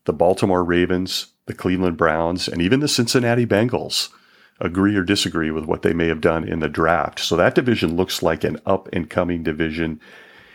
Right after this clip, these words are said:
And it's very, very interesting when you look at the A F C North to, in my opinion, we're starting to see what is really one of the N F L's top franchises, the Pittsburgh Steelers,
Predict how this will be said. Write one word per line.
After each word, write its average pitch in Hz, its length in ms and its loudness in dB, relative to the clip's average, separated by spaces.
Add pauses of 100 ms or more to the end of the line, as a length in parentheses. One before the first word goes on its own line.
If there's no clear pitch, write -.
(240)
And 87 100 2
it's 85 120 2
very, 113 420 2
very 110 360 2
interesting 85 800 0
when 76 120 -4
you 78 80 -2
look 80 180 -2
at 76 80 -4
the 87 180 -6
A 85 160 0
F 82 120 -2
C - 180 -2
North 80 500 0 (1160)
to, 104 360 2
in 87 240 0
my 101 300 0
opinion, 76 680 -2 (680)
we're 113 140 -6
starting 127 480 2
to 107 100 0
see 98 680 2 (960)
what 90 200 4
is 90 280 2
really 95 600 2
one 90 460 2
of 95 300 2
the - 220 -2
N 92 160 2
F 92 240 0
L's 82 540 2 (100)
top 107 480 0
franchises, 80 1080 0
the - 80 -2
Pittsburgh 90 480 -4
Steelers, 73 800 0